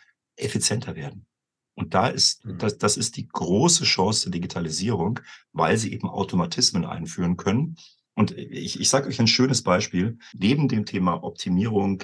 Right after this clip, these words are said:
Speaker 1: ähm, der, des Aufwandes kommt da eben auch wieder rein Optimierung des Preises. Zum Beispiel, wir hatten im Januar das A D A C Camping Symposium und haben dort mehrere Themen auf die Agenda gesetzt und mit den Campingplätzen diskutiert.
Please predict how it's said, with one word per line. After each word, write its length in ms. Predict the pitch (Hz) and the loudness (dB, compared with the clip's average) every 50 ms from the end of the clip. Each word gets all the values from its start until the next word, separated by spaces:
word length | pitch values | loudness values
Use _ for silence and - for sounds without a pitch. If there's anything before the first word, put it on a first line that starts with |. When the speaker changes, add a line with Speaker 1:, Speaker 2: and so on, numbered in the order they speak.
| - - | -8 -4
Speaker 1:
ähm, 560 | - 82 78 78 80 78 78 73 76 73 71 | -2 -2 -2 -2 -4 -6 -4 -4 -4 -6 -4
der, 480 | - 80 76 76 73 73 73 71 69 69 | -4 -4 -2 -2 -4 -4 -4 -6 -6 -8
des 320 | - - - - - - | -8 -8 -4 -2 -2 -2
Aufwandes 840 | - - 151 139 139 - - - 80 78 85 87 113 135 - - - - - - _ - | 2 4 4 4 4 2 -2 -2 0 0 0 0 2 2 2 2 0 -4 -20 -20 _ -4
kommt 240 | - 107 101 95 - | 0 0 0 0 0
da 80 | 95 - | -2 -6
eben 220 | - 92 90 90 - - | -4 -4 -4 -4 -4 -2
auch 340 | - 90 87 92 98 - - | -2 0 0 0 0 0 0
wieder 260 | 110 110 107 101 92 | 0 2 2 0 2
rein 240 | 90 87 92 101 98 | 2 2 0 0 -2
Optimierung 760 | - - - - - 87 76 82 101 104 87 87 80 78 76 | -4 -10 -12 -8 -8 -6 -2 0 2 2 2 2 -2 -4 -4
des 220 | - - 76 - - | -6 -4 -4 -4 -4
Preises. 720 | - - 80 73 - 113 107 87 92 123 - - - - _ _ - | -2 -2 0 0 0 0 0 0 0 2 2 2 0 -2 _ _ -4
Zum 240 | - - 160 175 160 | 0 2 4 6 6
Beispiel, 600 | - 78 80 90 - - - 123 139 160 175 170 - _ _ _ _ _ | 6 4 2 0 -2 -2 -2 -2 0 0 -2 -4 -6 _ _ _ _ _
wir 140 | - - 76 | -8 -6 -6
hatten 180 | - - - - | -6 -4 -4 -6
im 120 | 82 78 | -4 -2
Januar 580 | 73 80 80 92 104 110 104 101 104 107 104 - - - - - - - | 0 0 2 2 4 4 2 2 2 0 -2 -2 -6 -20 -20 -20 -18 -8
das 160 | - 90 - | -4 -4 -2
A 120 | 82 85 85 | -2 -2 -2
D 100 | 87 85 | -2 -2
A 60 | 85 | -2
C 200 | 82 - 90 85 | -2 -4 -4 -4
Camping 380 | - - 85 - - 95 85 | -4 -2 -2 -2 0 -2 -2
Symposium 800 | 78 - 82 76 71 - - 85 82 87 90 95 110 113 117 113 | -2 -2 -4 -6 -6 -6 -6 -2 -2 -2 -2 -2 -2 -2 -2 -2
und 140 | 101 85 73 | -2 -4 -4
haben 240 | 73 82 85 85 76 | -8 -8 -6 -6 -4
dort 260 | 82 82 82 80 - | -2 -2 -2 -2 -4
mehrere 400 | 82 78 78 82 82 80 78 78 | -6 -4 -4 -4 -4 -4 -6 -8
Themen 480 | - - 92 90 95 101 98 92 87 - - - - _ - | -8 -2 -2 0 2 2 2 0 -2 -4 -12 -20 -20 _ -8
auf 160 | 87 85 - | -8 -8 -4
die 120 | - 82 71 | -2 -2 -2
Agenda 360 | 69 - 78 - 101 110 110 | 0 -2 -2 -2 0 -2 -2
gesetzt 440 | 101 101 87 90 92 - - - - | -4 -4 -4 -2 -4 -4 -4 -6 -6
und 60 | 85 | -6
mit 160 | 80 80 - | -6 -6 -8
den 80 | 78 73 | -8 -8
Campingplätzen 680 | - 85 85 87 101 95 90 - 85 82 - - 85 | -6 -4 -4 -2 -2 -2 -2 -4 -6 -8 -6 -6 -6
diskutiert. 580 | 78 73 - - - - - - 98 113 117 | -6 -6 -6 -6 -8 -10 -4 -4 -2 -2 -2